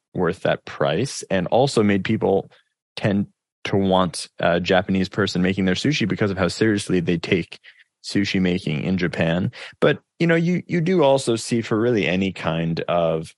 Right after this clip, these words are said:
of food, you know, people will say, like, "Well, I want an Italian chef cooking my Italian food. I want," and you'll see that with a lot of different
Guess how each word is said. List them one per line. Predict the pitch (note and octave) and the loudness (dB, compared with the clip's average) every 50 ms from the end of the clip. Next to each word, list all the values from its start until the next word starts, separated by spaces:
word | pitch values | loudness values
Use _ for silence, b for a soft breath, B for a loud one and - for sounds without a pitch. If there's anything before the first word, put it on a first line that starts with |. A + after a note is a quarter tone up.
| _ _ - | _ _ -2
of | F2 F2 E2+ E2+ | -2 -2 -2 -2
food, | - - - - G#2 G2+ F#2+ F2+ F2+ F2 - - B B B B B B B B - | -6 -12 -8 -4 -2 0 0 0 -2 -4 -6 -10 B B B B B B B B -4
you | - | -2
know, | F#2+ | -2
people | F#2+ A#2 A#2 A2+ A2 | 0 0 0 0 0
will | A#2 | 2
say, | A2 - A2 | 2 4 4
like, | G#2 G#2+ | 4 4
"Well, | G#2 A2 G#2+ | 4 4 4
I | G#2+ | 6
want | A2 A#2+ A#2+ A#2+ | 6 4 4 4
an | B2 A#2+ B2 | 2 2 0
Italian | B2 A#2+ C3 C3+ B2+ B2+ B2 A#2 A2 | 0 0 2 2 2 2 2 0 0
chef | G#2 - G#2 G2 | 2 0 0 0
cooking | - - A2+ G#2 A2+ A2+ | 0 -4 -4 -2 -2 0
my | A2+ A2+ | 0 0
Italian | A2+ A#2 - B2+ A#2+ A#2 A2 G2 F#2+ F2+ | 0 0 2 2 2 2 2 2 0 0
food. | - - F2+ E2 D#2+ | -2 -2 -2 0 2
I | F2 F2 | 2 2
want," | F#2 G2+ - - | 2 2 0 -2
and | F#2 A2+ | -2 0
you'll | A#2 A#2 A#2+ | 0 0 0
see | - - - | 0 0 2
that | - A#2+ - | 2 2 2
with | G#2 G#2 | 2 2
a | F2 | 2
lot | F2+ F2+ F2+ | 2 2 2
of | F#2 F2+ | 0 -2
different | - F2+ - - F2 E2 - | -4 -6 -6 -4 -6 -8 -8